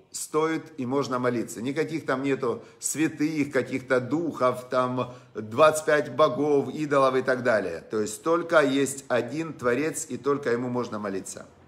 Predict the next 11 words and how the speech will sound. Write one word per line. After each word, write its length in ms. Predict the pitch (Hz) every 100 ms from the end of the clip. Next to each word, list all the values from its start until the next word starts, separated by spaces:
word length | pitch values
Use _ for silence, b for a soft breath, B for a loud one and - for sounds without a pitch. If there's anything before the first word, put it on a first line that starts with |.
| _ _ _ _ _ B B B B B -
Безоговорочно 1040 | 135 151 165 147 156 196 190 - - 165
верю, 360 | 139 139 131 123
шестой 440 | - 131 151 139
принцип, 500 | 131 139 135 147 143 - - - - -
в 100 | -
то, 580 | - 143 151 175 - -
что 280 | - 147
все 300 | 127 - 185
слова 400 | 185 160 147 156
пророков — 680 | 151 135 131 151 165 170 143 -
истина. 540 | 135 110 - 92 78